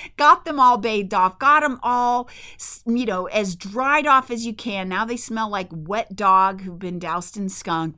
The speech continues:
but, you know, as the best you can do. And I get them all toweled off. I'm, I'm excited for the evening, and I run a load of clothes.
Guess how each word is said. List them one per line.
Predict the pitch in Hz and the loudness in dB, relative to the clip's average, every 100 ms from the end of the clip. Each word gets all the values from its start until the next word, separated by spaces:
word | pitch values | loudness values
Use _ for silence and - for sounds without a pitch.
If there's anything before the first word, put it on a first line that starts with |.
| - | -4
but, | 180 | -4
you | - 302 | -4 0
know, | 277 220 196 - - - - | 6 6 6 2 -12 -20 -10
as | - 233 | -2 0
the | 233 | 0
best | 233 285 - 381 | 2 2 2 -6
you | 311 | 2
can | 392 285 | 4 4
do. | 254 226 208 202 190 - - | 6 4 4 -2 -4 -14 -8
And | - 226 - | -2 -2 4
I | 247 285 | 6 6
get | 294 302 | 2 -6
them | 277 247 | -6 -2
all | - 233 | 0 0
toweled | 254 - 254 233 214 | 0 0 2 2 0
off. | 202 190 190 196 - | 2 4 2 0 -6
I'm, | 214 214 202 _ | -4 -4 -6 _
I'm | 196 196 | -8 -8
excited | - - - 247 247 226 | -10 -8 -2 -2 -2 -6
for | 240 | -6
the | 226 - | -6 -6
evening, | 208 202 202 190 185 185 - - | -8 -6 -6 -4 -4 -6 -12 -4
and | 254 240 233 233 | 0 2 2 0
I | 226 | 0
run | 220 214 220 | 0 0 -2
a | 208 | -4
load | 175 170 | -6 -6
of | 165 | -8
clothes. | 175 139 143 | -12 -10 -12